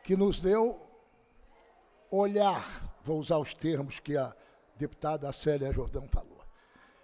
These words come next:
Nós estávamos atentos numa questão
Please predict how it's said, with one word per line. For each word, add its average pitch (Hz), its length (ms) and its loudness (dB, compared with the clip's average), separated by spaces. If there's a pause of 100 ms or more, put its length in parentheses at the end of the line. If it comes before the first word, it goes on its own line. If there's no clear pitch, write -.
(280)
Nós 220 600 8 (360)
estávamos 196 680 4
atentos 202 800 -4 (840)
numa 196 260 0
questão 202 720 -2